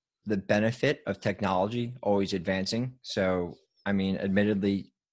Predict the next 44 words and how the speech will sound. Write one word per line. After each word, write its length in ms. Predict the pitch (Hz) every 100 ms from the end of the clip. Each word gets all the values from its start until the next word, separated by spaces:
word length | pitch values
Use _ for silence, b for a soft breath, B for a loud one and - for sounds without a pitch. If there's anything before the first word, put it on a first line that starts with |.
| _ -
ten, 300 | 117 101 101
fifteen 400 | 107 - 104 98
years 240 | 131 131
ago, 180 | 101 92
you 220 | 90 90
couldn't 340 | - 139 139 -
see 140 | 92
it 60 | 80
with 140 | 80
M 140 | 82
R 120 | 80 80
I, 100 | -
and 120 | 90
that 120 | 95
had 120 | 95
always 300 | 98 98 92
been 380 | - 101 95 92 _ _ _ -
the 100 | 92
classical 920 | - - 101 104 - - 101 95 - 107
understanding 920 | 98 92 - 104 104 101 90 87 -
of 220 | 101 98 95
what 220 | 95 - _ _ _ _ _ -
M 160 | 101
R 80 | 92
I 80 | 87
could 180 | 98 82
do, 220 | 95 78
that 180 | 85 78 _ b b b -
the 180 | 98 110
imaging 420 | 113 107 104 95
capabilities 680 | - 95 92 104 95 92 80
just 240 | 95 -
weren't 240 | 92 80 -
there. 180 | 87
You 180 | 80 80
couldn't 240 | - 95 -
go 100 | 90
down 200 | 92 85
to 120 | 87
the 80 | 85
resolution 540 | 87 - 90 87 87
that 140 | 85 -
you 120 | 87
needed 400 | 117 113 90